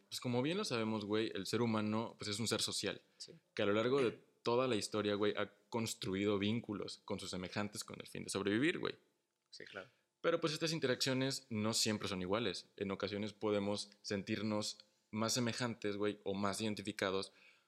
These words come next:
Speaker 1: o más compatibles con un grupo o con una persona que con otras. Entonces, pues, a veces, a veces nos encontramos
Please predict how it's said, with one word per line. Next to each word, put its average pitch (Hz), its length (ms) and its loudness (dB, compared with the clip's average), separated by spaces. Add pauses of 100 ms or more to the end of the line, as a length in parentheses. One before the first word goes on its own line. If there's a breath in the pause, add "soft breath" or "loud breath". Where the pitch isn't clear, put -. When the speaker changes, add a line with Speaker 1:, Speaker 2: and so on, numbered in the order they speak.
(300 loud breath)
Speaker 1:
o 95 160 2
más 104 360 0
compatibles 107 680 -2
con 98 260 -4
un 110 240 0
grupo 117 440 0
o 110 140 -2
con 104 140 0
una 110 180 2
persona 98 340 0
que - 100 -10
con 95 180 -4
otras. - 380 -6 (400)
Entonces, 107 340 -4 (360 loud breath)
pues, 110 120 2
a 107 80 2
veces, 127 280 0 (100)
a 101 100 2
veces 123 480 2
nos 104 200 -2
encontramos 104 760 -2